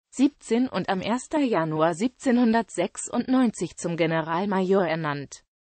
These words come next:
Langen heiratete am zweiundzwanzigsten Oktober siebzehnhundertfünfundsechzig in Stargard Marianne Elisabeth Obterbeck, geschieden von Caspar Otto von Wedel.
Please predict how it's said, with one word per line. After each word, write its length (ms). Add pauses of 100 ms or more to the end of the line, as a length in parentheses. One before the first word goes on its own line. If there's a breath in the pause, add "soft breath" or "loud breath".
(200)
Langen 420
heiratete 640
am 160
zweiundzwanzigsten 1300
Oktober 560
siebzehnhundertfünfundsechzig 1800
in 100
Stargard 560
Marianne 580
Elisabeth 720
Obterbeck, 680
geschieden 400
von 200
Caspar 480
Otto 260
von 320
Wedel. 460